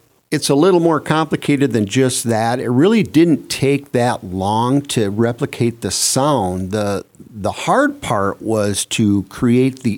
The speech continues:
instrument that would make the sound. And so as you go through the process of creating a call, we're talking about, you know, three and four thousandths, um,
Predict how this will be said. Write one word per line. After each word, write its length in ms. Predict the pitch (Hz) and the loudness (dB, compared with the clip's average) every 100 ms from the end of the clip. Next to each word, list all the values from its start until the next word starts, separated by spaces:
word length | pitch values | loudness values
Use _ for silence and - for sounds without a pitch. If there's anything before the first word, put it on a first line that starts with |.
| - | 0
instrument 800 | 175 220 - 143 104 101 101 - | 2 2 0 0 0 -2 -4 -4
that 300 | 120 113 - | -2 -2 0
would 180 | 104 95 | -2 2
make 360 | 104 196 226 | 2 2 0
the 100 | 98 | -6
sound. 520 | - 104 78 - 120 - _ _ _ _ _ _ | -4 -4 -6 -10 -16 -20 _ _ _ _ _ _
And 220 | - 120 107 | -2 0 0
so 340 | - 143 127 | 2 2 2
as 320 | 127 147 151 | 0 0 2
you 60 | 147 | 2
go 220 | 127 139 | 2 2
through 220 | 131 143 | 2 2
the 100 | 113 | 2
process 720 | 104 - 131 139 - 117 107 - | 2 0 2 0 0 -2 -2 -2
of 160 | 101 | -4
creating 440 | - 131 131 127 104 | -2 0 2 2 0
a 100 | 92 | -4
call, 680 | - 147 147 117 98 95 - - - _ | -4 0 2 4 2 -2 -8 -20 -20 _
we're 120 | 135 170 | -2 0
talking 400 | 196 175 139 110 | 0 0 0 0
about, 340 | 107 101 - _ _ - | 0 -2 -4 _ _ -4
you 120 | 131 | -2
know, 160 | 101 92 | -2 -6
three 500 | - - 143 156 135 | -12 -4 0 4 2
and 140 | 101 | 2
four 260 | - 131 120 | 0 0 0
thousandths, 1040 | - 127 117 127 107 101 87 - - - _ _ _ | -2 0 2 0 -2 -4 -4 -4 -4 -8 _ _ _
um, 340 | 113 101 95 | -2 -2 -4